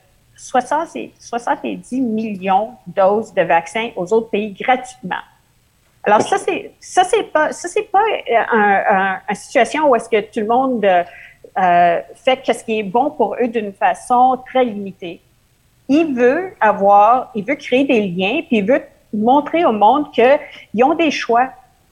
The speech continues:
C'est pas juste la Chine ou les États-Unis, il y a d'autres choix aussi. Puis, euh, qu'est-ce, puis le, le résultat, c'était quand, quand l'Inde était en crise, puis il est vraiment en crise maintenant,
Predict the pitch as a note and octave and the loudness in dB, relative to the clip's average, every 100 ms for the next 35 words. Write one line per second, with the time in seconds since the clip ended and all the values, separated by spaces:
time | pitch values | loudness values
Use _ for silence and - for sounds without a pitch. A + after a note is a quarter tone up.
0 | _ - A#3+ A#3+ D#4+ F4 F4+ B3 - C#4+ | _ -2 0 2 2 0 0 0 0 -4
1 | D4 A#3 A3 A3 A#3+ G3 A#3 C4+ G#3 F3+ | -2 -2 -4 -4 -4 -2 -2 2 2 4
2 | G#3+ A3+ - - A3+ G#3 - G3 G#3 _ | 2 0 -4 -2 -2 -2 -8 -16 -18 _
3 | _ _ _ _ _ _ _ A#3+ A#3+ A#3+ | _ _ _ _ _ _ _ 0 2 4
4 | A#3 A3+ G#3+ G#3+ G#3+ E4+ E4+ - A#3+ G#3+ | 4 4 6 4 2 -2 -2 -6 0 2
5 | G#3+ G#3+ A3 C4 - F#4+ - - - F#3+ | 2 2 0 0 -4 -8 -6 -6 -6 -8
6 | G3+ G#3 A3 - A#3+ A#3 A3 - - G3+ | 0 0 0 -2 0 2 0 -4 -2 0
7 | F#3+ F#3+ C4 C#4 F#3+ - G3+ F3+ D3 - | 0 0 -2 -4 -6 -2 -2 -2 -4 -16
8 | - G3+ A#3+ F4 - - _ - - F3 | -16 -12 -10 -12 -18 -20 _ -20 -14 -10
9 | D#3+ F3+ F#3 G#3 C4 B3+ B3+ - C4 D#4+ | -6 -4 0 2 4 2 -2 -8 -8 -10
10 | - F#3+ - A3+ | -8 -8 -2 -2